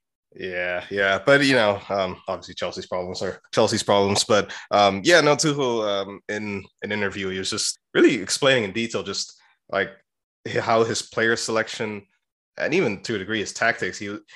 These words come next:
he was saying, like, you know, "I'm not," I mean, paraphrasing a little bit here, but, um, "I'm barely able to, like,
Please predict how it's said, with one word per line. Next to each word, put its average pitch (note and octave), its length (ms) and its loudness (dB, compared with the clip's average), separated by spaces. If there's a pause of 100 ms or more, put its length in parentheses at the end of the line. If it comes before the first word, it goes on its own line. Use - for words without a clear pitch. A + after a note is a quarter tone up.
(140)
he A2+ 40 -4
was A#2 100 -2
saying, B2+ 200 4
like, G2+ 160 0
you F#2+ 100 -6
know, A2 120 0
"I'm G#2+ 180 -2
not," B2 220 0 (640)
I F#2+ 200 -6
mean, G#2 120 -10
paraphrasing F2 540 -8
a - 20 -12
little F2 140 -10
bit F2 120 -8
here, F2+ 180 -2
but, F2 200 -4 (300)
um, F#2+ 340 2
"I'm G#2 340 -2 (140)
barely A#2 320 2
able G#2+ 220 -2
to, G2 340 -12
like, E2+ 220 -14